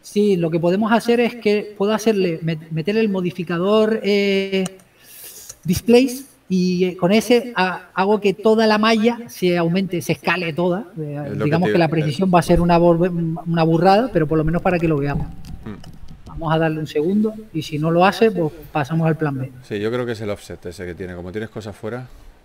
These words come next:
Speaker 1: Sí, porque normalmente yo no suelo hacer el bin con toda esta <laughs> malla por fuera, desde luego.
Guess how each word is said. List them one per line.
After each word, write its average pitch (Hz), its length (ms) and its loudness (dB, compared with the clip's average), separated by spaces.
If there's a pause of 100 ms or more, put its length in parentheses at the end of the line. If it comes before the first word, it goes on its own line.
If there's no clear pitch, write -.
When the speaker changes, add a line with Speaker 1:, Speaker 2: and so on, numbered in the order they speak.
(180)
Speaker 1:
Sí, 220 240 6
porque 175 240 4
normalmente 202 500 6
yo 196 200 6
no 226 120 4
suelo 233 240 6
hacer 233 240 4
el 233 140 6
bin 262 320 4
con 180 260 -2
toda 190 320 0
esta 170 680 -2 (260)
<laughs> - 200 -20
malla 214 340 0
por 147 180 -8
fuera, 180 300 -8
desde 143 160 -8
luego. 156 240 -8